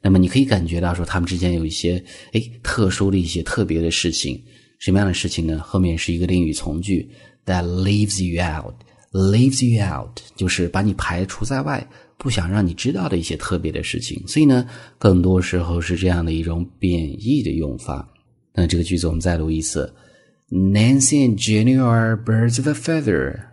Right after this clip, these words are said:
You could feel something special between them that leaves you out. All right，所以呢，上面就是我们今天整个这样的一个分享，我们再去回顾一下。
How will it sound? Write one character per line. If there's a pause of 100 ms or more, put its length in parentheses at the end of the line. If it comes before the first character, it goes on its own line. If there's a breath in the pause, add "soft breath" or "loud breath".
(160)
You
could
feel
something
special
between
them (400 soft breath)
that
leaves
you
out. (680)
All
right，
所
以
呢，
上
面
就
是
我
们
今
天
整
个
这
样
的
一
个
分
享，
我
们
再
去
回
顾
一
下。